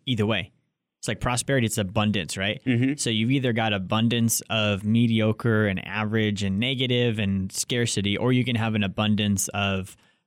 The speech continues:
Speaker 1: good things, wealth, health, money, friends, relationships.
Speaker 2: Exactly.
Speaker 1: And, and I think we talked about this on the first episode. You can never settle both ways.
Speaker 2: Yeah.
Speaker 1: I know people that never settle hard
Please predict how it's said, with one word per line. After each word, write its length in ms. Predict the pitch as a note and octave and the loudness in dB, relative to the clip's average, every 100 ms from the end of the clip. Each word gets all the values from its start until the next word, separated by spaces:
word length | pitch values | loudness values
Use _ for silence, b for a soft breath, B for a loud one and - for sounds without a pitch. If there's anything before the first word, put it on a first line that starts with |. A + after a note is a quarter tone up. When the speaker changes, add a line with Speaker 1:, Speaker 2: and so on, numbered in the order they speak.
| - | -6
Speaker 1:
good 240 | A2 A#2 - | -2 -2 -2
things, 260 | A2 F#2+ | -4 -2
wealth, 300 | G2 A2 G#2 | 0 2 2
health, 400 | - - A2+ G2+ | -2 -2 -2 0
money, 260 | G#2+ G#2+ G2+ | 0 2 0
friends, 380 | - G#2+ G#2 G2+ | -2 -2 -2 -2
relationships. 880 | G2+ G2 G2+ G2+ - F#2 E2+ - - B B - | -2 0 0 -2 -2 -2 -2 -4 -6 B B -8
Speaker 2:
Exactly. 360 | F#2+ G#2 A2 | -4 -2 0
Speaker 1:
And, 320 | G#2 G2 F#2+ - | 2 2 0 -2
and 340 | B2 A#2 G#2+ G#2+ | 0 2 2 2
I 100 | A#2 | -2
think 180 | E3 F3 | 0 -2
we 80 | G#3+ | 0
talked 300 | G3 F3+ F3 | 0 0 0
about 160 | D#3 | 0
this 160 | D3 - | 0 0
on 60 | |
the 60 | C3 | 0
first 280 | - C#3 - | 0 -2 0
episode. 460 | C3 C3+ - G2 - _ - | -2 0 0 0 -4 _ -2
You 140 | D3+ | 0
can 240 | F3 D3 | 2 2
never 300 | C#3 C#3+ C#3 | 2 0 0
settle 500 | A#2 - C3 G2+ G2+ - _ - | 2 2 2 0 -2 -6 _ 0
both 260 | A2+ G#2+ | 0 0
ways. 440 | G#2+ E2+ B1 - - - | -2 -2 -2 -4 -6 -8
Speaker 2:
Yeah. 220 | G#2+ C3+ - _ _ _ _ _ - | -4 -4 -6 _ _ _ _ _ -2
Speaker 1:
I 60 | |
know 140 | C#3 D#3+ | 0 2
people 240 | D#3+ C#3 | 2 2
that 160 | B2+ A2 | 2 4
never 500 | B2 C3 C#3 C3+ B2+ | 4 4 2 0 0
settle 340 | - B2+ A#2 | 2 2 0
hard 920 | - - C3 B2 A2+ G#2 G2 F#2 F#2 | -2 0 2 4 4 4 2 0 -4